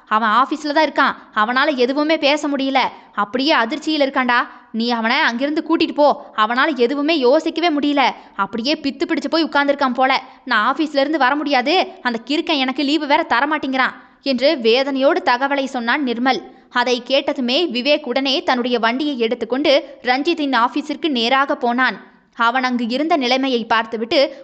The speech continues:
ஓடிப்போய் அவனுடைய தோளை பிடித்து கொண்டான். அவ்வளவுதான், ரஞ்சித்தோ உடைந்து போய் அழுதான். விவேக்கினை பிடித்துக்கொண்டு கதறி கதறி அழுதான். "டேய், டேய்,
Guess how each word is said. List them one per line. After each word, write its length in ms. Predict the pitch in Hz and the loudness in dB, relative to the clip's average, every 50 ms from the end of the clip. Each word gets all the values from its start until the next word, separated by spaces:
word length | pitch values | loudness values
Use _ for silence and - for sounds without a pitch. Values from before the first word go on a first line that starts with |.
| - - | -8 -4
ஓடிப்போய் 640 | 208 220 247 269 302 311 302 320 302 302 330 359 | 0 4 4 4 4 4 2 0 0 2 2 4
அவனுடைய 360 | 330 277 269 254 254 254 247 233 | 4 2 0 -2 -4 -2 -2 -2
தோளை 380 | 240 240 233 262 277 285 262 | 2 2 2 4 2 2 0
பிடித்து 300 | 269 262 226 247 247 247 | -2 -4 -6 -6 -6 -8
கொண்டான். 400 | - 233 226 226 254 247 226 214 - - - - - _ _ | -6 -4 -2 0 0 0 -2 -2 -6 -12 -20 -20 -20 _ _
அவ்வளவுதான், 720 | - 233 233 226 220 302 311 311 277 269 269 294 277 220 180 - - - | -2 0 0 0 0 0 0 0 2 2 2 2 2 0 -2 -6 -14 -10
ரஞ்சித்தோ 500 | - 226 240 233 247 269 294 294 - 254 285 | -4 -2 -2 0 0 -2 -2 0 2 2 4
உடைந்து 440 | 311 294 240 254 262 294 302 302 330 | 2 2 0 0 0 0 0 -2 0
போய் 240 | - 277 277 311 269 | 2 2 2 2 2
அழுதான். 420 | 220 220 240 233 269 247 226 185 214 - - - _ - 202 | 0 0 0 0 0 0 0 -2 -6 -12 -20 -18 _ -10 -8
விவேக்கினை 580 | 226 220 269 277 277 277 302 262 262 262 247 | -6 -2 0 0 0 0 -2 -4 -4 -4 -4
பிடித்துக்கொண்டு 680 | 247 254 254 285 285 277 262 254 247 233 220 269 339 - - | -4 -6 -6 -6 -6 -6 -6 -4 -2 2 2 2 2 0 0
கதறி 360 | - 247 226 226 269 285 311 320 | 0 0 2 2 0 0 -2 -2
கதறி 300 | - 247 247 294 330 311 | -2 0 0 2 2 2
அழுதான். 420 | 247 240 240 240 269 254 247 185 - - - _ _ _ _ _ - 247 | 2 2 2 2 2 2 0 0 -4 -8 -18 _ _ _ _ _ -16 -10
"டேய், 220 | 330 330 349 349 | -6 -4 -4 -2
டேய், 260 | 349 349 381 403 330 | 0 2 2 2 0